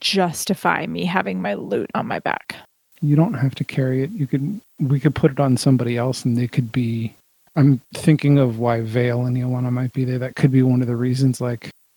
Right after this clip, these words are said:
Speaker 2: you've
Speaker 1: 'Cause
Speaker 2: brought an entertainer to entertain the crowd or something.
Speaker 1: Right.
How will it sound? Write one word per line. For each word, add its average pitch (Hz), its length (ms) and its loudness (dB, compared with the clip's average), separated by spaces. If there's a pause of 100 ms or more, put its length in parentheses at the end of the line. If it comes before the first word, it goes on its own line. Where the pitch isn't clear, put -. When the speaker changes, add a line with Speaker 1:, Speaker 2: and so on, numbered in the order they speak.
(220)
Speaker 2:
you've 123 140 4
Speaker 1:
'Cause 220 160 4
Speaker 2:
brought 131 360 4
an 135 100 2
entertainer 123 640 2
to 120 300 0
entertain 120 460 0
the 113 80 -4
crowd 120 400 -2
or 113 80 -4
something. 117 500 -6
Speaker 1:
Right. 196 500 -4